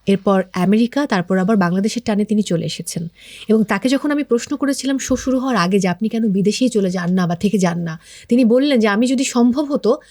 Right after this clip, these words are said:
তাহলে বিদেশে যারা আছেন তাদেরকে নিয়ে বাংলাদেশে চলে আসতাম। তিনি কেন মানুষের জন্য কাজ করেন, নায়ক থেকে কেন নেতা হলেন, সেই গল্প তো শুনবই। তবে সালটা ছিল উনিশশো চুরানব্বই, যখন তার প্রথম সিনেমা মুক্তি পায় প্রিয় তুমি।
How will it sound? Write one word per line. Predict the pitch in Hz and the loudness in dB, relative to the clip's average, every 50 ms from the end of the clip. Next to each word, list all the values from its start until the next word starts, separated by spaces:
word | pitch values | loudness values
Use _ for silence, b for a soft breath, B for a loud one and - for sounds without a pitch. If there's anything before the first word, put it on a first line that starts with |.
| B B B B | B B B B
তাহলে | - 220 214 240 247 | -2 0 2 2 2
বিদেশে | 220 196 190 233 247 - 294 | 2 2 0 0 0 0 0
যারা | 269 262 254 262 - | 0 2 2 0 0
আছেন | - - 233 202 | 0 -2 -2 -2
তাদেরকে | 190 190 190 196 214 - 247 | 0 0 -2 -2 -2 0 2
নিয়ে | 233 240 262 277 | 4 4 4 4
বাংলাদেশে | 226 190 180 180 180 185 - - - | 2 0 -2 -4 -6 -6 -8 -8 -6
চলে | - 170 170 160 | -6 -4 -4 -4
আসতাম। | 156 156 - - 170 160 165 B B B B B B B B B B B B _ | -6 -8 -10 -12 -12 -12 -12 B B B B B B B B B B B B _
তিনি | 294 302 339 320 | 2 2 2 2
কেন | - 269 247 269 311 | 2 0 0 2 2
মানুষের | 302 285 262 269 240 - 269 | 2 2 0 0 -2 -2 -4
জন্য | 226 262 254 254 247 | -2 -2 -2 -2 0
কাজ | 240 226 214 - - | 0 -2 -2 -2 -2
করেন, | - 233 220 220 233 240 247 233 b b b b - | 0 2 2 2 2 0 -2 -6 b b b b 0
নায়ক | 196 196 196 214 220 | 2 4 4 2 0
থেকে | - - 247 262 254 | -2 -2 -2 0 2
কেন | 226 220 226 220 | 2 2 4 4
নেতা | 202 190 180 180 220 240 | 4 4 4 2 2 0
হলেন, | 208 226 220 202 208 226 | 2 2 2 2 2 2
সেই | - - 214 | 0 0 0
গল্প | 196 185 185 185 233 | 2 0 0 0 0
তো | 240 262 | -2 -2
শুনবই। | - - 285 277 254 214 202 220 294 B B B B B B B - | -4 0 0 2 2 4 2 2 0 B B B B B B B 0
তবে | 269 269 240 339 392 427 | 0 2 2 2 2 0
সালটা | - - 277 247 247 285 269 | 0 0 0 0 0 0 -2
ছিল | - - 285 285 | 0 2 2 4
উনিশশো | 262 240 226 233 - - 240 | 4 4 4 2 2 0 -2
চুরানব্বই, | - 214 208 196 202 208 208 247 | 0 2 2 2 2 2 2 2
যখন | 233 233 208 226 208 | 2 2 2 0 2
তার | 196 226 226 | 2 0 0
প্রথম | - 269 285 - 294 311 302 | 0 -6 -6 -4 -6 -6 -6
সিনেমা | 277 - - 202 196 185 180 | -6 -4 -4 -2 -2 -2 -2
মুক্তি | 175 180 175 - - 220 | -2 -2 -2 -2 -4 -2
পায় | - 269 294 - _ _ | 0 -2 -2 -2 _ _
প্রিয় | 220 220 226 262 330 403 b b b b b b - | 2 4 4 4 4 2 b b b b b b 2
তুমি। | 233 214 190 147 165 | 2 2 2 0 -2